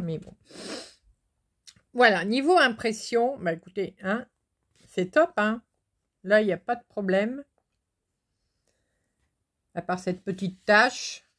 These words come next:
mais sinon, il n'y a pas de souci. Alors, là, c'est les numéros que l'on a sur la plaquette de fil, sur le trieur.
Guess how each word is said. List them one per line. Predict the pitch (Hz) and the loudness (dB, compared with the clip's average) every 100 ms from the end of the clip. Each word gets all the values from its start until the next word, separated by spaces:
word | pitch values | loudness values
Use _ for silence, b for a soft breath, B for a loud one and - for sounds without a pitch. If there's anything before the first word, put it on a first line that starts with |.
| _ | _
mais | - - | -20 -20
sinon, | - 180 196 202 | -18 -12 -10 -10
il | |
n'y | 180 | -12
a | |
pas | 175 214 | -8 -8
de | 214 | -8
souci. | 185 180 - - _ B B B B B | -14 -14 -16 -20 _ B B B B B
Alors, | 269 247 190 - - - 160 _ _ _ _ _ _ _ _ _ _ _ _ _ _ _ _ _ _ _ _ - | 4 4 2 -2 -14 -20 -20 _ _ _ _ _ _ _ _ _ _ _ _ _ _ _ _ _ _ _ _ -4
là, | 277 294 220 _ _ | 4 4 4 _ _
c'est | - - 285 | -16 -4 -2
les | 262 269 | 0 0
numéros | 269 262 254 262 | 0 2 2 2
que | 254 240 | 0 0
l'on | 220 220 | 0 2
a | 214 | 0
sur | 214 294 | 0 2
la | 285 | 2
plaquette | 269 240 226 233 196 | 4 2 0 0 0
de | 190 | -2
fil, | 185 311 381 | -2 -4 -4
sur | - 247 | -2 0
le | 214 | 0
trieur. | 185 - 220 233 285 | -4 -2 4 4 4